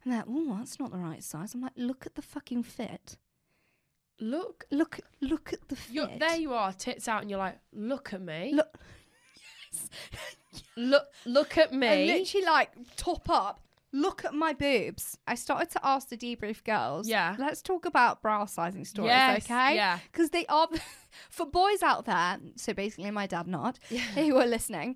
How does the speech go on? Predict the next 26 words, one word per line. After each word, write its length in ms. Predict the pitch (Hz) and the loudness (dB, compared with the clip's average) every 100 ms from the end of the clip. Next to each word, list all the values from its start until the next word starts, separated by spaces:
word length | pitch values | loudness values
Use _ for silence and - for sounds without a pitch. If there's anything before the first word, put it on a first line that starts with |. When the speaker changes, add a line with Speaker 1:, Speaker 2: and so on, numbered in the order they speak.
| - - | -8 -4
Speaker 1:
you 100 | 262 | -2
literally 340 | 359 - 415 | -2 -2 2
go 100 | 330 | 4
in, 200 | 226 226 | 4 0
you 80 | 220 | -2
ask 200 | 226 226 | -2 -2
for 60 | 226 | -4
a 40 | |
bra, 220 | 202 180 190 | 0 -2 -2
bra 220 | 220 226 | 0 0
size. 400 | 202 165 127 - - _ - | 0 -2 -4 -4 -12 _ -10
You 100 | 240 | -4
usually 340 | 294 339 403 | -2 -2 -4
have 160 | 381 - | -6 -6
to 60 | 311 | -4
then 180 | 285 | -4
get 180 | 262 247 | -2 -4
your 100 | 233 - - | -8 -14 -8
tits 260 | 254 - 226 | -6 -4 -2
out 160 | 190 | -4
in 80 | 170 | -4
front 220 | - 202 | -4 -4
of 80 | 196 | -4
a 40 | |
rando. 580 | 208 208 196 170 80 202 - | -2 -2 -4 -6 -6 -8 -6
Speaker 2:
Yeah. 280 | 220 202 | -2 -2